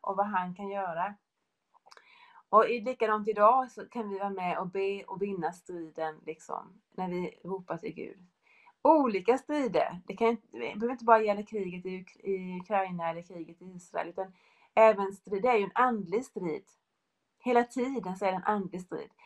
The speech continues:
Människor som sitter fast i saker, i, i missbruk och i, eh, ångest och depressioner och, och i, ja, men, eh, kriminalitet och i, eh, psykisk ohälsa och skam och fruktan. Allt möjligt sitter, sitter vi fast i.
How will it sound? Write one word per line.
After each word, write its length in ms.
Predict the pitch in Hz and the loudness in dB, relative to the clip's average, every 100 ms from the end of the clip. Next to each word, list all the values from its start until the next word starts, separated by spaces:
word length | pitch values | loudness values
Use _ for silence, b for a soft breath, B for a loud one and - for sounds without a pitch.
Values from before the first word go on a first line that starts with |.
| B B | B B
Människor 560 | 214 233 208 165 160 196 | 6 6 6 -2 -6 -8
som 100 | 202 | -8
sitter 180 | 202 214 | -10 -2
fast 420 | - 208 - - | 4 4 2 -12
i 60 | |
saker, 460 | 202 175 139 - 147 | -2 0 0 -2 -4
i, 340 | 160 - 185 | -4 -4 -4
i 100 | 185 180 b b b | -6 -8 b b b
missbruk 840 | 202 226 - - 185 208 196 - | 0 2 0 -4 2 2 2 -4
och 180 | 160 156 | -2 0
i, 200 | 151 147 b b b - | 0 -2 b b b -16
eh, 380 | - - - 190 | -12 -10 4 4
ångest 540 | 220 202 170 175 - | 6 2 -2 -2 -4
och 60 | 160 | -6
depressioner 840 | 180 - - 220 208 175 147 147 | -6 -8 2 4 4 -2 -2 0
och, 200 | 151 - | 0 0
och 140 | 165 | 0
i, 420 | 165 160 160 151 147 202 156 147 - - | 0 -2 -2 -2 -6 -14 -18 -20 -20 -6
ja, 140 | - | -4
men, 160 | 196 196 | -2 -2
eh, 520 | 175 - - - 185 - | -4 -8 -16 -16 -12 -4
kriminalitet 920 | 214 214 208 240 220 208 175 - 175 | 2 2 2 4 4 4 0 -2 -2
och 200 | 165 170 | 0 0
i, 140 | 165 | -4
eh, 1000 | 165 - - 226 _ 127 107 71 - - | -8 -14 -20 -20 _ -16 -16 -16 -20 -12
psykisk 420 | 196 220 208 - | -4 -4 -4 0
ohälsa 540 | 233 214 208 214 208 185 | 2 4 6 6 4 0
och 80 | |
skam 580 | 180 214 208 220 190 170 | 2 8 10 8 4 -2
och 220 | 170 156 | 0 -2
fruktan. 440 | - 220 - 190 175 | -2 -6 -4 -6 4
Allt 280 | 247 269 262 | 6 6 4
möjligt 500 | 254 262 226 247 - | -2 0 0 -2 -6
sitter, 720 | 240 220 196 196 147 - - | -12 -8 -4 -2 -4 -8 -20
sitter 220 | - 202 | -20 -12
vi 100 | 220 | -4
fast 440 | 240 285 302 - 202 | 4 4 2 -6 -6
i. 220 | 156 | -6